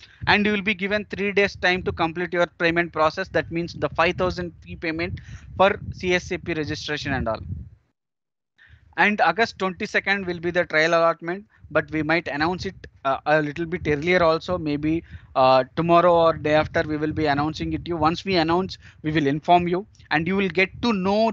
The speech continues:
to watch or get to know to view our trial allotment details only your, in your application portal.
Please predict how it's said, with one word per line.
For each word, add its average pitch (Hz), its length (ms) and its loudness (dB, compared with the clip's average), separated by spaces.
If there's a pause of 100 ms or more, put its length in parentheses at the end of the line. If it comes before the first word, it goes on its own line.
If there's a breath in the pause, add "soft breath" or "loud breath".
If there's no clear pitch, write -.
(100)
to 214 220 -6 (560 loud breath)
watch 165 640 4
or 165 140 4 (180)
get 165 180 -10
to 208 80 -6
know 190 160 -4
to 208 140 -6
view 190 400 0
our 202 120 6
trial 185 360 0
allotment 185 440 -2
details 175 500 -6
only 185 340 2
your, 160 240 2 (160)
in 160 220 -6
your 170 180 4
application 151 600 -4
portal. 123 400 -6